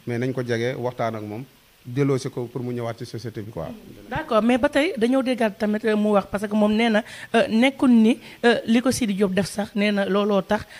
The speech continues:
Speaker 2: tey mu bëgg a arrêter gum, euh, showbiz bi. Nee na wante bokk na si divorce am bi nga xamante ne ni, euh, def na ko, euh, diggante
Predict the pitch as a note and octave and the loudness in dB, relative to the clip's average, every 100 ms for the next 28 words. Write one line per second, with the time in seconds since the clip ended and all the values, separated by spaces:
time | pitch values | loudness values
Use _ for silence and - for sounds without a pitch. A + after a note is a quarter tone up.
0 | - A3 G#3 D4+ A3+ G#3+ G3+ G#3 G#3 G3+ | -10 -4 -4 -4 -4 -2 -2 -2 -2 -4
1 | F#3+ G3 F3 F#3+ G3 G3 F#3+ G3 F3+ F3+ | -4 -6 -4 -4 0 -2 0 0 0 -4
2 | E3 F#3 - - A3 A#3 G#3+ A3 A3 F#3 | -6 -10 -16 -4 0 0 0 -2 -2 -2
3 | A3+ A#3+ F#3+ G#3+ F#3+ G#3 F#3 F#3+ F3+ G3 | -2 -2 -6 -4 -4 -4 -6 -6 -6 -4
4 | G3+ G3 F#3+ F#3 F#3 F#3 - - G#3 F#3+ | -4 -4 -6 -4 -6 -6 -10 -12 -8 -6
5 | A3+ A3+ G#3 G3+ G3+ G3 G3 G#3+ G3+ G3 | -4 -4 -4 -2 -2 -2 -4 -4 -2 -6